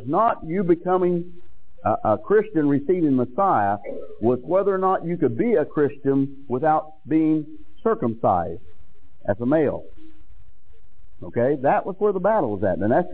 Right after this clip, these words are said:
that's where this, that's where this whole struggle was going on. That the, that the, that the, the sect of Judaism, and I guess you could call them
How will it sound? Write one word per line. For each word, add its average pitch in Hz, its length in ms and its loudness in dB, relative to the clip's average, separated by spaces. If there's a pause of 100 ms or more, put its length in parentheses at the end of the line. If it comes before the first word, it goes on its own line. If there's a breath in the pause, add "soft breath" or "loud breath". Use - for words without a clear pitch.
(180 loud breath)
that's 214 180 2
where 190 140 2
this, 185 140 2 (280)
that's 202 220 0
where 190 140 4
this 156 120 0
whole 214 240 2 (140)
struggle 196 340 4
was 160 200 2
going 170 260 4
on. 123 340 0 (720)
That 131 160 0
the, 135 220 2
that 147 240 0
the, 135 140 2 (100)
that 143 200 2
the, 120 280 2
the 120 240 0
sect 214 240 2
of 127 160 2
Judaism, 156 800 2 (880)
and 127 200 0
I 135 120 2
guess 170 240 2
you 160 80 4
could 135 120 -6
call 156 320 2
them 117 100 -2